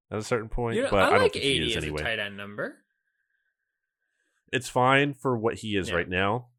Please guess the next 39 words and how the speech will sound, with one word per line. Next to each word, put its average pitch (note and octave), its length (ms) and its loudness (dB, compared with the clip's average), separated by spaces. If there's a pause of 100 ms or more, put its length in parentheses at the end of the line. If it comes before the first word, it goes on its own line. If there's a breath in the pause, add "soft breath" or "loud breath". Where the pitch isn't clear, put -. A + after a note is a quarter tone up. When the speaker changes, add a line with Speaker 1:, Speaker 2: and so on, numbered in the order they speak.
Speaker 1:
If G2+ 100 -6
he G#2 80 -2
becomes G#2 320 -6
a G#2 60 -2
good F#2 220 -2
player, E2+ 400 2
I E2 60 -4
think F2 140 -8
he F2 80 -10
needs E2 300 -8
to D#2+ 500 -6 (180)
find D#2+ 560 -8
the F2 160 -6
opportunity D#2 500 -4
to D#2 100 -6
upgrade. F2 380 -6
But G2 100 -2
he's B2+ 120 0
a B2 40 -2
developmental A2 480 0
guy F2 160 -2
anyway. D2 360 -6
I F2 120 -2
don't G#2 100 0
think F#2 120 -8
he's - 80 -8
Speaker 2:
Right. D#2 80 -10
Speaker 1:
making F2 260 -6
the D2+ 60 -8
team E2+ 220 -6
this D#2 60 -4
Speaker 2:
Man. C3 160 0
Speaker 1:
year. F#2 140 -6
This F#2 120 -8
is - 60 -6
a G2+ 40 -4
guy F2+ 140 2
who's D#2+ 140 -4
switching F#2 560 -4